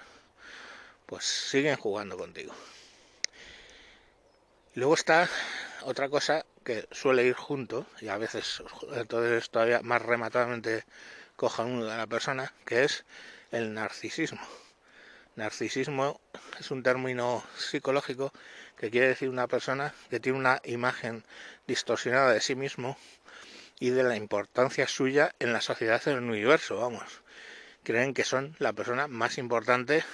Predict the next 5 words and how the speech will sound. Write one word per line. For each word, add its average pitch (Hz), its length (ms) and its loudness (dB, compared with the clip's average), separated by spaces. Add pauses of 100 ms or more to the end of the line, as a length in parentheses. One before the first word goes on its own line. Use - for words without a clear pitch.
(160)
son 127 300 -4 (440)
claves 131 480 6 (220)
para 117 360 6
el 123 160 4
universo. 107 500 -4